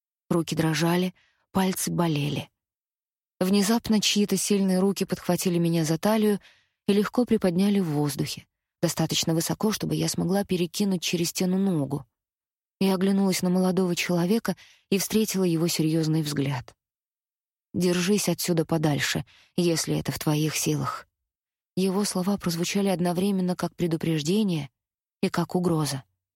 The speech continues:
«Я бы предпочел больше не видеть тебя на месте преступления, иначе твоя жизнь может пойти прахом».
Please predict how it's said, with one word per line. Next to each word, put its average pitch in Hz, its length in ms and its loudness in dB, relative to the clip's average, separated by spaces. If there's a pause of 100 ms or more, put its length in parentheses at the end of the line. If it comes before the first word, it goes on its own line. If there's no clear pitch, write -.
(600)
«Я 220 300 2
бы 180 160 0
предпочел 175 640 0
больше 170 400 0
не 175 180 0
видеть 185 300 0
тебя 160 260 2
на 156 80 2
месте 156 320 0
преступления, 139 800 -2 (340)
иначе 180 380 2
твоя 165 340 0
жизнь 160 460 0 (120)
может 170 360 0
пойти 151 340 -2
прахом». - 480 -2